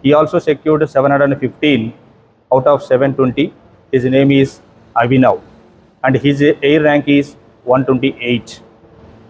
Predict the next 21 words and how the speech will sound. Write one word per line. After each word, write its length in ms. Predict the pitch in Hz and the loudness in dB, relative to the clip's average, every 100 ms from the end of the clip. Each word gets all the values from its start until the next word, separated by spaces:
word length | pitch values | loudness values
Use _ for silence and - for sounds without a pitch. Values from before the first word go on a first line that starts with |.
| - - | -20 -8
And 260 | 127 127 120 | -2 0 0
one 180 | 123 156 | 2 2
more 200 | 180 202 | 2 2
city 280 | 190 151 160 | 0 -2 0
topper 460 | 151 143 147 143 - - | 0 0 0 -2 -4 -8
in 120 | 139 | -4
near 240 | 135 143 143 | 0 2 2
to 120 | 143 | -2
Coimbatore, 640 | 135 135 139 131 131 123 - - - - _ _ | 0 0 0 -2 -2 -4 -8 -20 -20 -20 _ _
Tirupur, 480 | 135 135 156 123 - - _ _ _ _ _ | -2 0 2 0 0 -12 _ _ _ _ _
that 140 | 127 | -2
is 140 | 147 143 | 0 2
also 560 | 147 147 160 147 165 - - - | 0 0 2 2 0 -12 -20 -2
belongs 380 | 139 147 143 | 0 2 0
to 60 | 139 | -2
the 80 | 139 | 0
Akash 340 | 127 127 139 | 0 2 -2
student. 540 | - 131 131 117 - _ _ - _ _ - | -2 -4 -4 -4 -10 _ _ -20 _ _ -4
His 180 | 127 | -2
name 280 | 135 139 151 | 0 2 4
is 360 | 156 139 - | 2 0 -6